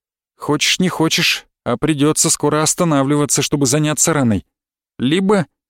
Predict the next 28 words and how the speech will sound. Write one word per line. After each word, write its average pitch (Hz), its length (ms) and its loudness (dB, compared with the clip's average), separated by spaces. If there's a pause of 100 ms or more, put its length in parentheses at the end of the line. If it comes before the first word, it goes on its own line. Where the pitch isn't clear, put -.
(220)
использовать 170 640 0
эликсир 170 420 0
великого 165 460 2
исцеления, 135 640 2
чего 147 300 0
мне, 165 180 0
мягко 151 340 -2
говоря, 156 320 0
не 175 120 4
сильно 143 340 0
хочется. 113 500 -2 (1500)
К - 40 -8
сожалению, 185 680 2 (220)
далеко 147 340 2
убежать 143 380 2
от 120 140 0
центра 151 500 0 (120)
и 127 60 0
от 131 120 -2
разбушевавшегося 143 920 0
планарного 143 580 2
повелителя 131 520 0
у 131 60 4
меня 135 200 4
так 135 220 -4
и - 20 0
не 139 100 2
получилось. 123 640 0